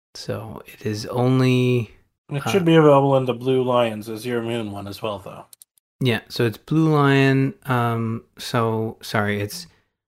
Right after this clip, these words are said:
Speaker 1: it's Silver Snow, Azure Moon, and Verdant Wind.
Speaker 2: So yeah, so if you're not working with Edelgard, I guess if, if, um, you stay with Edelgard, uh,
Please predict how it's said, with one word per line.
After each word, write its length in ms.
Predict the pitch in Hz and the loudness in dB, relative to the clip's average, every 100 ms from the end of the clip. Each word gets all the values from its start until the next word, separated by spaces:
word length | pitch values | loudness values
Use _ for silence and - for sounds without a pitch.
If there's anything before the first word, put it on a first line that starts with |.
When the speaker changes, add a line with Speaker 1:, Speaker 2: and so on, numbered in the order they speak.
| _ _ | _ _
Speaker 1:
it's 220 | - 139 - | -20 -16 -6
Silver 380 | - 151 156 | 0 2 2
Snow, 720 | 139 143 135 127 127 127 131 120 _ _ _ - | 2 4 4 6 4 2 0 -4 _ _ _ -4
Azure 440 | 117 127 131 127 | 0 4 4 2
Moon, 560 | 131 123 120 120 117 117 - | 0 0 0 0 -2 -4 -4
and 280 | 110 104 101 | -2 -2 -2
Verdant 360 | 104 104 95 | 0 0 -2
Wind. 400 | 76 85 78 - - _ _ _ - | -6 -10 -12 -16 -20 _ _ _ -6
Speaker 2:
So 60 | 135 | -4
yeah, 220 | 120 - _ _ | -4 -6 _ _
so 300 | - 139 131 | -2 2 2
if 200 | 127 117 | 0 -4
you're 100 | 143 131 | -2 2
not 220 | 156 139 | 2 4
working 400 | 147 147 135 123 | 2 2 -4 0
with 220 | 139 139 | 0 0
Edelgard, 560 | 139 135 127 117 113 113 | -2 -2 0 0 0 -2
I 60 | |
guess 340 | 120 135 - - - | -2 -4 -6 -16 -6
if, 280 | 139 - - _ | -6 -6 -20 _
if, 320 | 160 165 - | -2 -2 0
um, 320 | 151 139 135 123 | 2 2 2 -4
you 80 | |
stay 300 | 120 - 147 135 | -6 -2 0 2
with 200 | 139 139 | -2 0
Edelgard, 720 | 139 143 139 139 147 139 - - - - - | 0 2 4 4 4 0 -8 -20 -20 -20 -4
uh, 360 | 120 113 101 | 4 4 4